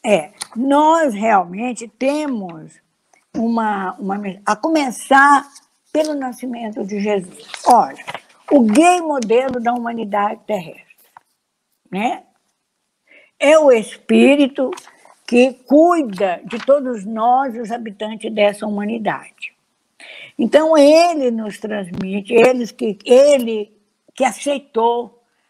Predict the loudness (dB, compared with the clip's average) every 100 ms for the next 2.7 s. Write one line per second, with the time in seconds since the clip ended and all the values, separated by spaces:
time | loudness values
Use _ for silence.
0 | _ _ -2 -2 _ 0 0 2 -4 -4
1 | -6 -6 -8 -6 -2 -2 -2 -6 -8 -10
2 | -14 -4 -2 -2 -6 -12